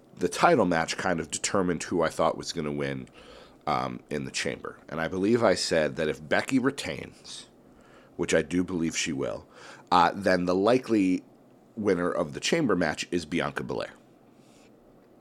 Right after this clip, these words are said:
Because I don't think that story is done.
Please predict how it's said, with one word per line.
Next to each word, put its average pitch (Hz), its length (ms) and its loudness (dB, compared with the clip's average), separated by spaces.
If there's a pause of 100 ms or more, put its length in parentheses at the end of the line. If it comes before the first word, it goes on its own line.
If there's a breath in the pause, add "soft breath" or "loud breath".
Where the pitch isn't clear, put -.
(280)
Because 82 260 -6
I 82 60 0
don't 101 260 -4
think 92 200 -4 (100)
that 73 240 -2
story 62 480 -6
is - 220 -10
done. - 320 -18